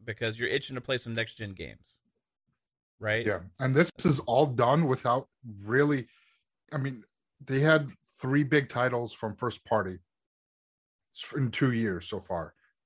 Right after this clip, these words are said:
Speaker 2: three big ones, and they, so we haven't gotten the onslaught, the a-, as Pong used to say, the avalanche of games coming into Game Pass, and we're hitting these, and Xbox is hitting these numbers.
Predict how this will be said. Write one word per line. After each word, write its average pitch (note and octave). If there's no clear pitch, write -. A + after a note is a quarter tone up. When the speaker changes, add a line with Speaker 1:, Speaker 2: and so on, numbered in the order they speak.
Speaker 2:
three A#2
big G2+
ones, D#2
and A2
they, A#2+
so -
we A2
haven't B2
gotten G#2
the A2+
onslaught, A2
the G#2+
a-, A#2
as A2
Pong B2
used A2+
to A2+
say, G2+
the G2
avalanche C3+
of C3
games D3+
coming C#3
into D3+
Game C#3+
Pass, G2+
and C#3+
we're C#3+
hitting C#3+
these, A2+
and A#2
Xbox C#3
is A2
hitting A#2+
these G2+
numbers. G2